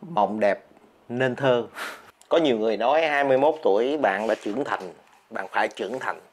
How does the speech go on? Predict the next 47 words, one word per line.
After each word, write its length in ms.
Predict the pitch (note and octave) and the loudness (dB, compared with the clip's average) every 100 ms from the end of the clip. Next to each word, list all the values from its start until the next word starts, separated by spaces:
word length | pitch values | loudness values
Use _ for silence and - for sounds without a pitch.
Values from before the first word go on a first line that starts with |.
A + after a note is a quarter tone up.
| - - | -6 2
Tôi 200 | C3+ B2+ | 4 4
thì 80 | |
không 160 | G#2+ A#2+ | 0 0
nghĩ 300 | G#2 A#2+ C3 | 0 0 -2
vậy. 140 | F2+ F2 - - | -4 -8 -8 0
Có 100 | D3+ | 2
những 220 | D3 D3 | 2 2
người 340 | A2+ G#2 F2+ F2+ | 4 4 2 0
đến 180 | A#2 C#3 | 0 2
năm 180 | D3 C3+ | 0 2
mươi 120 | C3+ B2+ | 2 2
tuổi 300 | F2 A#2 C3 | 0 0 -2
vẫn 260 | G2+ F#2+ A#2+ | -4 -6 2
chưa 180 | C3+ A2+ | 4 4
trưởng 280 | - G2 A#2 | 2 -6 -6
thành, 220 | G#2+ E2 D2 - _ | -6 -8 -8 -20 _
sống 280 | - D3 F3+ | -4 -2 2
được 280 | D#3+ - A2+ | 0 0 0
là 160 | G#2 | 0
cái 160 | F#2 C#3 | 0 -4
phần 220 | A#2+ F#2 | -6 -4
người, 260 | G2 F#2+ E2+ D#2+ _ _ | -4 -4 -4 -10 _ _
chỉ 80 | G#2 | -8
sống 240 | G2+ A#2 C3+ | -2 -2 -2
được 80 | - | -6
cái 100 | A2+ | -10
phần 200 | F#2+ E2 | -12 -4
con 320 | A2 A2 A2 F#2+ | 0 2 0 -6
thôi. 120 | G#2 F#2+ - | -12 -12 -14
Thì 80 | - | -2
tôi 160 | D3 C3+ | 2 4
nghĩ 140 | A#2 | 4
là 80 | D3 | 2
ông 200 | G#2+ C3 | 2 2
Dương 160 | C#3 | 2
Trung 140 | C#3 B2 | 0 0
Hiếu 240 | C3 D#3 | 4 4
này, 200 | D#3 A2 | 2 -2
ông 140 | F2+ A#2 | -2 -2
đang 180 | A2+ | -2
sống 400 | A2 A#2 C3+ D3 C#3 | 0 -2 -2 -6 -4
trong 160 | A2+ | -4
cái 100 | A#2+ | -4
phần 260 | A#2+ G2 F2 | -6 -8 -2
con 300 | G#2+ G#2+ G#2+ | 2 2 2
của 80 | A2 | -2
ông, 160 | G2 | -4